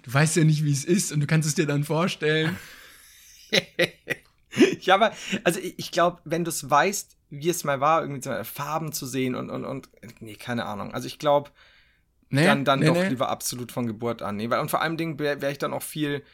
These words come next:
Speaker 2: besser dran, was meine anderen Sinne angeht.
Speaker 1: Das
Speaker 2: Oder
Speaker 1: stimmt.
Speaker 2: ist es nicht,
Speaker 1: Fledermaus
Speaker 2: ist es immer
Speaker 1: sehen.
Speaker 2: so ein bisschen,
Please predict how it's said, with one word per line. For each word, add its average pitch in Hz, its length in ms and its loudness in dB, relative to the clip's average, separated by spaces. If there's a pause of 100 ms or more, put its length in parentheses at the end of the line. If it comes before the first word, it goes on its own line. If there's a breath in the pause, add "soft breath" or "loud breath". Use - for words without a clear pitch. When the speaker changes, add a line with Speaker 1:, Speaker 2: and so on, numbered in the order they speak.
(420 soft breath)
Speaker 2:
besser 143 280 2
dran, 131 300 0
was - 160 -6
meine 127 220 -2
anderen 127 260 -2
Sinne 113 260 2
angeht. 87 420 -6
Speaker 1:
Das 214 100 4
Speaker 2:
Oder 117 60 4
Speaker 1:
stimmt. 254 220 -2
Speaker 2:
ist 156 100 2
es 180 120 -2
nicht, 180 260 -8
Speaker 1:
Fledermaus 156 400 2
Speaker 2:
ist - 80 -2
es - 60 -6
immer 175 100 -2
Speaker 1:
sehen. - 60 -2
Speaker 2:
so 175 60 -2
ein 165 100 -4
bisschen, 160 480 -6